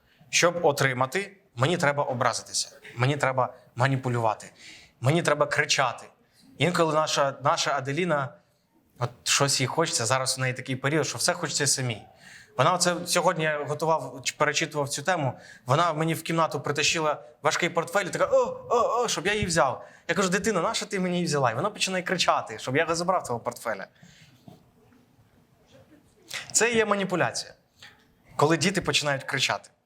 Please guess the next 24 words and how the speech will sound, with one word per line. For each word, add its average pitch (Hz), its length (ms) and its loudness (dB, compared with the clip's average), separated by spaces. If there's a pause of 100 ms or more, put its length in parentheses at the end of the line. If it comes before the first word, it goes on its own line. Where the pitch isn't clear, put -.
(880)
Лю-, 175 280 2
людина 175 500 2
ніби 180 260 -2
каже: 143 280 0
«Я 196 140 0
постраждав, 196 640 -4 (1040)
тепер 208 280 4
ти 226 140 0
повинен 175 480 2 (300)
щось - 380 2
мені 156 220 0
дати 175 300 2
або 143 260 0
виправити». 131 580 -4 (1000)
У 117 80 0
сімейних 190 340 4
стосунках 180 460 0
це 170 160 2
може 151 260 0
зустрічатися 135 760 0
часто. - 380 -4 (640)
Замість 147 400 2
діалогу — 147 600 0 (200)
мовчання, 131 680 0